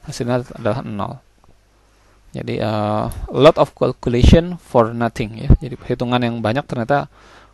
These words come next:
ujungnya hasilnya adalah, eh, nol.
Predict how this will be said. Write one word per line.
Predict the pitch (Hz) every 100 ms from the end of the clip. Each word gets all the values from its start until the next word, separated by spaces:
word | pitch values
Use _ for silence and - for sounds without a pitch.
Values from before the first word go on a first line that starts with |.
| _
ujungnya | 139 123 117 135 -
hasilnya | - 113 120 123
adalah, | 107 101 113 - - - _ _ _
eh, | 156 - -
nol. | 113 120